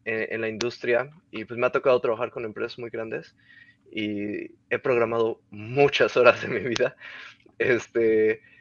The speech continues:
eh, sinceramente creo que, eh,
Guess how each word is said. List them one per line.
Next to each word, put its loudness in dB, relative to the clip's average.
eh, 2
sinceramente 0
creo 2
que, 0
eh, 0